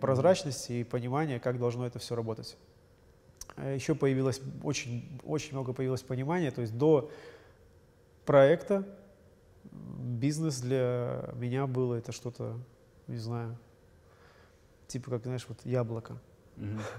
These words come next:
Speaker 1: А после проекта ты понимаешь, что бизнес — это не яблоко, это, это что-то более сложное.
Speaker 2: Мгм.
Speaker 1: То есть ты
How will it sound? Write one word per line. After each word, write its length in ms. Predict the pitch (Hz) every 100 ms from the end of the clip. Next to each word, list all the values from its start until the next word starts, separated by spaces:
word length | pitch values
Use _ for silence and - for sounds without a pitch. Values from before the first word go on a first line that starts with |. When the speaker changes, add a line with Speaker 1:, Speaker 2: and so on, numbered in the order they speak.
| - - -
Speaker 1:
А 80 | -
после 320 | 120 139 - 139
проекта 460 | 147 147 196 165
ты 80 | 127
понимаешь, 300 | 135 151 151
что 120 | -
бизнес — 320 | 123 143 147 123
это 120 | 131
не 100 | 127
яблоко, 400 | 127 143 160 113
это, 160 | 120 123 139
это 220 | 131 135
что-то 240 | - 147
более 260 | 135 139 135
сложное. 460 | 123 135 143 113 107 -
Speaker 2:
Мгм. 300 | 107 101 98 -
Speaker 1:
То 80 | 135
есть 200 | 131 -
ты 300 | 151 139